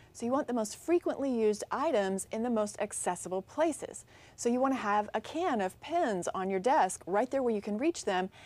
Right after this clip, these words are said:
And if there's something you don't use as often, like a three-hole punch, you can put that off to the side and get it out of the daily flow of your workspace. Third, you want to prevent clutter, especially paper,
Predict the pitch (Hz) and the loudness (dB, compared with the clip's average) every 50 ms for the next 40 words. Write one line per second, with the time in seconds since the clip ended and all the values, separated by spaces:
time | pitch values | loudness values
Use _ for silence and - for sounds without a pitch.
0 | - - - 220 226 240 233 - 254 - - 320 311 - 269 240 233 214 190 277 | -20 -6 -2 0 0 0 0 0 -2 -2 -2 -4 -2 0 0 0 0 0 2 2
1 | 330 403 - 233 240 208 202 180 196 170 170 180 - 208 226 214 180 180 - - | 2 2 2 0 0 0 0 2 2 2 2 0 0 -2 0 2 2 0 0 -4
2 | - - - - 214 208 - 226 247 247 240 214 190 - - - 175 180 247 - | -14 -20 -6 -6 -6 -4 -2 -2 -2 0 2 0 0 0 -2 -4 -2 -2 -2 -4
3 | - - - - - - - 339 - 370 330 - - 285 233 - 240 220 220 - | -8 -14 -20 -20 -10 -4 -4 0 0 0 -2 0 0 -2 2 2 4 4 4 2
4 | - - - - - - - 240 254 254 - 277 254 240 214 - 220 196 190 185 | 0 -8 -18 -20 -6 0 2 2 2 2 0 -6 -6 -6 -4 0 2 2 4 4
5 | 190 185 - 190 185 214 208 208 - - 202 233 269 311 285 262 220 202 208 202 | 2 2 0 0 0 0 0 0 0 0 0 2 2 2 2 0 2 2 4 4
6 | 196 202 190 185 - - 208 202 185 180 175 175 180 - - - - - - 190 | 4 2 0 -2 -4 -2 0 0 2 2 0 0 -2 -6 -16 -20 -10 -4 -2 0
7 | 190 190 185 180 - 180 185 185 175 160 165 170 175 - - - - - - - | 0 0 0 -2 -4 -4 -2 -2 0 0 -2 -2 -2 -4 -4 -4 -4 -4 -6 -10
8 | - - - - _ _ - _ _ _ - - - - - - - - - _ | -14 -16 -18 -20 _ _ -20 _ _ _ -20 -20 -20 -20 -20 -20 -20 -20 -20 _
9 | _ - - - 370 415 381 330 240 - 254 285 320 392 427 392 - - 294 233 | _ -14 -2 0 4 4 4 4 4 2 0 0 0 0 0 -2 -2 -2 -2 -2
10 | 196 220 262 294 - - - - - 190 185 175 180 175 175 - 185 - - - | 0 2 0 0 0 -4 -8 -6 0 2 2 4 4 2 2 0 -2 -4 0 0
11 | 349 381 - - 262 220 202 - 240 233 254 247 - 185 165 160 165 | 0 0 0 0 0 -2 0 0 0 0 0 0 0 -2 -2 -2 -4